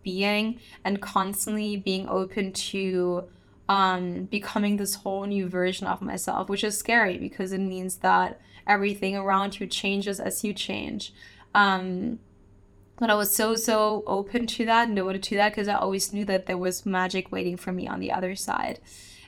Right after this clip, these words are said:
And, um, I also learned th-, so, so much through this whole partnership with Max. Like, I couldn't be more grateful for him because I think relationships are such beautiful, expansive, healing containers where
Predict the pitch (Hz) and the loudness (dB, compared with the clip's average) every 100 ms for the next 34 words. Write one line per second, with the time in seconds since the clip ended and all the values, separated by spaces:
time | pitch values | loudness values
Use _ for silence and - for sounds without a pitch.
0 | - 202 190 185 180 180 196 185 185 185 | 0 2 4 2 -2 -2 0 0 0 -4
1 | 190 190 - 202 - - _ _ _ - | -6 -6 -6 -10 -16 -20 _ _ _ -20
2 | - 202 208 208 208 214 208 202 - - | 4 8 8 8 2 0 0 -4 -10 -12
3 | - 214 208 226 202 190 208 - - 196 | -4 -2 0 0 0 2 -2 -4 -4 0
4 | 190 185 185 190 190 - 214 208 208 202 | 0 0 -4 -4 -4 -2 2 2 2 -2
5 | 208 - 196 208 107 233 - - _ _ | -8 -4 0 0 0 -2 -6 -8 _ _
6 | - - - 240 214 214 202 196 196 185 | -6 -6 -2 -2 0 2 2 2 0 -2
7 | - 196 196 190 190 - - _ - 208 | -2 0 2 0 -4 -12 -20 _ 2 2
8 | 196 202 196 196 202 - 190 185 185 - | 4 2 2 0 -2 -2 0 0 0 -2
9 | 196 196 196 185 190 - 196 196 190 - | -2 -2 0 0 0 -2 -4 -2 -4 -4
10 | 196 - - 196 196 - 196 190 202 - | -6 -4 -2 -2 -2 -2 0 0 -2 -8
11 | - _ _ 202 - - 190 190 208 202 | -20 _ _ -8 -2 6 6 6 -2 -4
12 | - 208 196 190 202 185 190 180 196 214 | -2 -2 -2 -2 -4 -4 -2 -2 0 0
13 | 208 190 185 190 185 185 | -2 -2 0 2 4 0